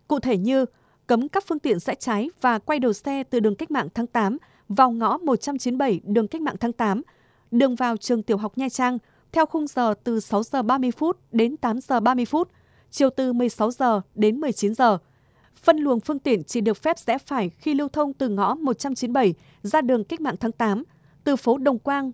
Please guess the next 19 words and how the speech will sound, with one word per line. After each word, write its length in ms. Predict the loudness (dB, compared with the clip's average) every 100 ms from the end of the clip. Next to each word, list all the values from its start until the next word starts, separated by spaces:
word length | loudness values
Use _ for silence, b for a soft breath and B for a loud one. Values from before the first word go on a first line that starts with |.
| -10
ra 220 | -4 -2
đường 280 | 2 0 0
Hoàng 160 | -2
Văn 140 | -2 0
Thụ. 260 | 4 4 2 b b b b
Thời 160 | 2 2
gian 280 | 2 -4 -2
từ 220 | 0 0
sáu 240 | 0 -2
giờ 180 | 0 -2
ba 180 | 0 0
mươi 140 | 0
phút 260 | 0 -2 -2 _
đến 260 | 0 0 0
tám 240 | 0 0
giờ 200 | 0 0
ba 140 | 2
mươi 120 | 0 0
phút, 260 | 0 -2